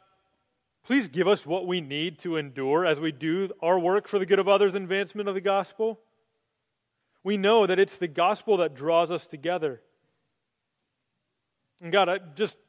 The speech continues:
just knowing that the gospel wasn't really even clearly laid out in this passage, but it was implied, I just thank You for the opportunity we have now to make that clear as we take communion together.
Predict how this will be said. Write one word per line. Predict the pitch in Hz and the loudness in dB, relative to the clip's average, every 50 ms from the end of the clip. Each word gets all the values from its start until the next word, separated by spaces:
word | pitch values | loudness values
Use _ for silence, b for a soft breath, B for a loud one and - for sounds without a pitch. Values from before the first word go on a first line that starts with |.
| _ - | _ -20
just | 196 202 135 | -18 -18 -14
knowing | 151 143 135 156 170 175 160 | -10 -8 -6 -6 -6 -6 -6
that | 151 139 | -8 -10
the | - 139 | -10 -10
gospel | 123 143 135 147 165 - - 185 170 139 | -6 -4 -2 -2 -2 -4 -6 -6 -6 -2
wasn't | 127 135 160 165 160 | -2 -2 -2 -2 -4
really | 143 139 151 160 156 156 | -6 -4 -4 -4 -4 -6
even | 156 160 156 156 147 | -6 -6 -8 -8 -10
clearly | - - 160 160 160 147 143 | -10 -8 -6 -6 -4 -4 -4
laid | 135 135 135 143 143 143 | -4 -4 -2 -2 -2 -2
out | 131 127 139 156 | -2 -2 -2 -4
in | 170 165 | -4 -6
this | 165 170 - | -8 -10 -10
passage, | - - 170 175 180 170 - 196 156 139 | -6 -2 0 0 0 -2 -4 -10 -10 -6
but | 127 156 | -4 -4
it | 151 160 | -4 -4
was | 160 147 143 123 - - _ _ _ _ _ _ _ - | -2 -4 -4 -4 -6 -12 _ _ _ _ _ _ _ -16
implied, | 151 143 131 _ - 143 139 139 156 170 202 226 214 190 _ _ _ _ _ _ _ _ _ _ _ _ _ _ _ _ _ _ _ - | -16 -16 -14 _ -8 -4 -2 -2 0 0 0 -2 -4 -6 _ _ _ _ _ _ _ _ _ _ _ _ _ _ _ _ _ _ _ -8
I | 139 | -8
just | 165 185 175 - - | -6 -6 -8 -8 -8
thank | 160 156 143 - | -8 -8 -8 -8
You | 165 | -10
for | 139 143 151 | -8 -6 -4
the | 147 147 151 | -2 0 0
opportunity | 156 160 - 156 - - 165 156 151 143 147 | 0 -2 -2 -6 -12 -12 -12 -10 -10 -8 -6
we | 143 147 | -4 -4
have | 147 135 135 | -4 -4 -4
now | 131 135 143 165 165 147 | -6 -8 -8 -6 -6 -6
to | 135 131 | -8 -10
make | 131 139 139 135 - | -10 -12 -12 -12 -10
that | 156 143 147 151 | -10 -10 -10 _
clear | _ - 180 180 160 139 135 139 143 | _ -12 -10 -8 -6 -6 -6 -6 -6
as | 135 127 | -8 -10
we | 135 139 135 | -10 -12 -12
take | - - 143 147 156 _ | -8 -6 -6 -6 -6 _
communion | - 139 139 143 156 151 139 127 | -20 -18 -16 -16 -16 -16 -16 -16
together. | 120 - 127 117 131 123 120 117 117 110 | -18 -20 -20 -18 -18 -18 -18 -18 -20 -20